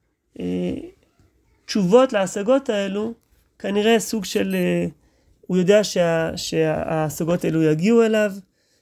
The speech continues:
אה, הרב צוב הייתה תחת ה-, בתוך ה-, תחום ההשפעה של ישיבת בגדד, והוא רוצה כבר ש-,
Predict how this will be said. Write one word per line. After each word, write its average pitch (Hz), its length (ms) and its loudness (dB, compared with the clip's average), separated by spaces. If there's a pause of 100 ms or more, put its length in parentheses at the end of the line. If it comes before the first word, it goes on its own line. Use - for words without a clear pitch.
(180)
אה, 160 200 -6
הרב 170 220 -2
צוב 185 220 0
הייתה 175 260 2
תחת 175 460 -2
ה-, 160 160 0
בתוך 156 380 -4
ה-, 165 280 -2 (340)
תחום 202 240 2
ההשפעה 180 460 2
של 170 140 -4
ישיבת 165 340 0
בגדד, 208 460 2 (460)
והוא 220 220 0
רוצה 220 460 2
כבר 185 220 2
ש-, 180 140 -4